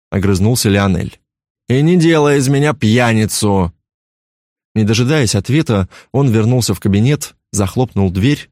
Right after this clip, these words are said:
и вызывающе зазвенел графином, вновь наполняя стакан. Фиона до боли впилась ногтями в ладонь. Она сейчас не в том состоянии, чтобы спорить с братом.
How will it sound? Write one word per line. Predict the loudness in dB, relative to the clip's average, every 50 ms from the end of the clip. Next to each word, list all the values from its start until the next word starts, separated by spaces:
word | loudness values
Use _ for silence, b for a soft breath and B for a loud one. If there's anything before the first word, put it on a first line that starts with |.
| _ _ -4
и | -2
вызывающе | 0 0 0 0 0 0 0 0 0 0 -2 -2 0
зазвенел | 0 0 0 0 0 0 0 0 0
графином, | 0 0 -2 -2 -2 -2 -2 0 0 -2 -4 -6 -10 _ _ _
вновь | -2 0 0 0 0 -2 -2
наполняя | -4 -2 -2 0 0 2 2 2 0 -2
стакан. | -2 -4 -6 -6 -4 -6 -8 -8 -10 -12 -16 _ _ _ _ _ _ _ _ _ _ _ _ _ _ _ _ _ _ _
Фиона | -4 -2 -2 0 0 0 0
до | 0 0 0
боли | 0 2 2 2 2 0
впилась | -2 -2 -4 -2 0 0 0 -2 -2
ногтями | -4 -4 -2 -2 -2 0 0 0
в | 2
ладонь. | 0 0 0 -2 -4 -6 -6 -8 -10 -14 _ _ _ _ _ _ _ _ _ _ _ _ _ _ _
Она | -2 0 0
сейчас | 0 -2 -2 -2 -2 -2 0 -2
не | -2 -2
в |
том | -2 -2 -2 -2
состоянии, | -2 -4 -4 -2 -2 0 0 2 2 2 0 0
чтобы | -2 -2 -2 -2 -2
спорить | -2 -2 -2 0 0 0 -2 -2
с |
братом. | -2 -2 -2 -2 -4 -6 -8 -10 -10